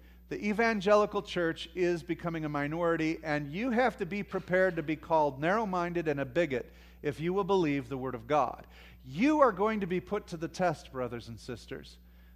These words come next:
That test will come every day from the people you meet with. The problem is we need to begin to educate people on what same-sex marriage will represent and what it will cause to happen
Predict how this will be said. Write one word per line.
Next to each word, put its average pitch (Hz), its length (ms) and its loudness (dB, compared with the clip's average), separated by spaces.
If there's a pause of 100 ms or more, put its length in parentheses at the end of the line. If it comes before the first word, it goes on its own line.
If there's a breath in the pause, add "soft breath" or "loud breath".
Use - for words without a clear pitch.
(140 soft breath)
That 214 320 8
test 202 420 4
will 170 140 -2
come 165 320 0
every 180 300 0
day 165 340 2 (1120 soft breath)
from 135 140 -8
the 143 60 -2
people 196 340 0
you 202 140 -2
meet 208 280 -2
with. - 340 -10 (580 soft breath)
The - 60 -14
problem 247 460 6
is 165 220 -2
we 175 120 -2
need 180 180 -4
to 190 60 0
begin 151 360 -2
to 170 220 -2
educate 180 540 -2
people 147 400 -4
on 143 320 -4
what 180 240 0
same-sex 165 840 -4
marriage 139 520 -4
will 127 240 -6
represent 139 720 -2
and 123 220 -10
what 156 400 -2
it 151 240 -4
will 127 240 -4
cause 160 600 -2
to 135 120 -6
happen 120 420 -6